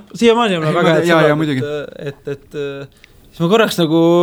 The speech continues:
Speaker 1: võtsin nagu time out'i, et, et, äh, okei, et, äh, mäletan veel üksinda kontorisse mõtlesin, et nagu, kurat, et mida ma nüüd,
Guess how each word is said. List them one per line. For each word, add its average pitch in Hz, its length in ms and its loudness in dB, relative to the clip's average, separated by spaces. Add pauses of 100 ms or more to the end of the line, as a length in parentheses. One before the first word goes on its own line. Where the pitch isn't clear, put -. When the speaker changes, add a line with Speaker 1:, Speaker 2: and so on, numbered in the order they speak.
(180)
Speaker 1:
võtsin 208 320 0
nagu 165 140 0
time 202 260 4
out'i, 196 240 2
et, 147 160 -2
et, - 280 -6
äh, 147 420 -4
okei, 165 340 0
et, - 220 -8
äh, - 160 -10 (500)
mäletan 151 300 -4
veel 165 160 2
üksinda 160 180 -4
kontorisse 175 500 -2
mõtlesin, 170 460 -6
et - 240 -20
nagu, 131 240 -16
kurat, 170 280 -6
et 135 100 -12
mida 185 240 0
ma 143 100 -2
nüüd, 143 160 -6